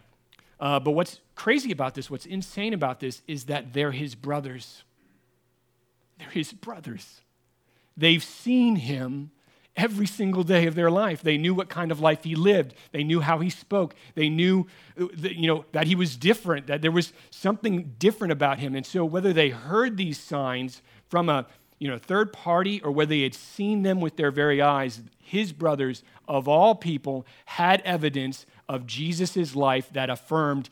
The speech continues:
he was who he said he was. They seen him. And yet John says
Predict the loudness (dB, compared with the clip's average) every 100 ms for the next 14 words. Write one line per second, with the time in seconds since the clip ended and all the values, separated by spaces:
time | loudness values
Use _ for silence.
0 | _ -12 -6 -2 2 2 2 -4 -8 -8
1 | -10 -10 -10 -10 -16 -18 -20 _ _ _
2 | _ _ _ _ _ -8 -8 -4 0 2
3 | 0 -4 -12 -20 _ _ _ _ -8 -2
4 | -2 0 0 -2 -2 0 0 -4